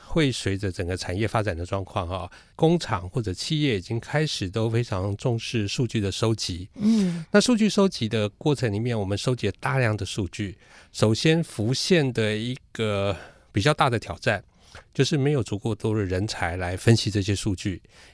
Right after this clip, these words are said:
Speaker 1: 因为它一方面需要领域知识，或者是我们一般在说的 domain knowledge。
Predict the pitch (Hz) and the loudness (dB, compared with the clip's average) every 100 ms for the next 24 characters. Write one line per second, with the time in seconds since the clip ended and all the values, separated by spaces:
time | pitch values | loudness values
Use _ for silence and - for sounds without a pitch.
0 | - 139 131 127 123 120 117 117 - 120 | 0 2 2 -2 -2 -2 -2 -2 0 2
1 | 107 87 101 101 101 101 - 107 85 110 | 2 4 2 2 0 0 2 2 2 0
2 | 98 - 101 82 92 98 98 92 - 90 | 0 -2 -2 -2 -2 0 0 0 0 -2
3 | 85 - 80 101 101 92 92 85 - - | -2 -2 0 2 4 4 2 0 -6 -10